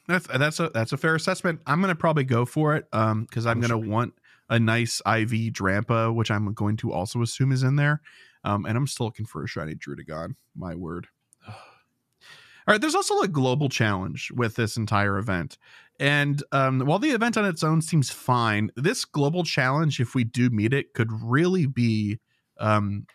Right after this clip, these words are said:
Speaker 1: c-, could take this event to the next level based on what these things are. Um, a global challenge will take place throughout the event. Work with trainers around the world to throw one billion nice throws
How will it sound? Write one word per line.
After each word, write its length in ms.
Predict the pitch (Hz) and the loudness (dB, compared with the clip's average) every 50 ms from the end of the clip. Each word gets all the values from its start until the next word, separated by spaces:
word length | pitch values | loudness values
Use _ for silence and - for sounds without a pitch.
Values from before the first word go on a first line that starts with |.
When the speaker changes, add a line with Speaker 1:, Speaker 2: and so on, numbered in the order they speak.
| - 147 - | -14 -12 -10
Speaker 1:
c-, 100 | 180 175 | -10 -4
could 200 | - 277 247 - | -2 -2 0 0
take 200 | - 240 247 - | 0 -2 0 0
this 140 | 180 - | 0 0
event 240 | - 147 143 123 113 - | 0 2 2 0 0 0
to 40 | |
the 100 | 127 117 | 0 0
next 240 | 107 104 101 - - | 0 0 0 0 -2
level 180 | - 107 110 98 | -2 -2 -2 -2
based 280 | - 113 110 104 - - | 0 0 0 0 0 0
on 140 | 107 101 104 | -2 0 0
what 140 | 101 92 - _ _ _ _ - _ | -2 -4 -6 _ _ _ _ -20 _
these 360 | - 110 107 101 101 - - - _ _ | -8 -6 -6 -4 -6 -6 -10 -12 _ _
things 400 | - - 113 98 101 95 95 117 - | -8 -4 -2 -2 -2 -2 -6 -8 -10
are. 400 | - 95 101 98 90 76 82 107 - _ _ _ - - - - - - - - _ _ - | -10 -8 -4 -4 -4 -4 -4 -6 -10 _ _ _ -20 -20 -20 -20 -20 -20 -20 -20 _ _ -2
Um, 120 | 123 131 | 0 2
a 100 | 135 151 | 2 2
global 320 | 151 165 190 220 220 277 208 | 4 4 2 2 0 -2 -2
challenge 420 | - - 185 175 175 180 165 - | -2 0 2 2 2 2 0 0
will 60 | 135 | -2
take 260 | 120 - 165 175 165 | -2 0 -2 -2 -2
place 320 | - - - 139 143 139 - | -4 -4 -2 0 0 0 0
throughout 320 | - 131 127 135 139 - | 0 0 2 2 0 0
the 120 | - 156 160 | 0 2 2
event. 460 | 147 135 160 175 143 101 - - - _ _ _ _ _ _ | 2 2 2 2 2 0 -4 -8 -14 _ _ _ _ _ _
Work 240 | - 131 151 160 - | 2 2 2 2 0
with 120 | 165 151 | -2 -2
trainers 400 | - - - 143 135 135 135 117 117 | 0 0 0 2 2 2 2 0 0
around 360 | 104 113 113 113 127 139 156 | 2 2 4 4 4 4 4
the 100 | 165 147 | 4 6
world 420 | 131 135 135 127 131 135 - 147 | 6 6 4 4 2 0 -2 -2
to 120 | - - 120 | 0 0 0
throw 380 | - - 143 123 120 113 110 - _ _ _ | 0 2 2 4 4 2 0 -2 _ _ _
one 640 | - 120 135 170 254 277 277 269 254 233 226 202 - _ _ - 131 127 123 123 131 - _ - | 2 4 4 4 4 4 4 2 2 2 0 -2 -2 _ _ -8 -6 -4 -4 -6 -6 -6 _ 4
billion 840 | 170 196 214 214 214 208 202 196 190 185 156 127 107 107 - - - _ _ - | 6 6 6 6 6 6 4 4 4 4 4 2 2 -2 -4 -10 -18 _ _ -2
nice 420 | 117 120 131 135 151 156 - - | 0 2 2 4 2 0 0 -2
throws 520 | - 123 110 104 95 98 98 107 - - | 0 0 2 2 2 0 -2 -4 -6 -8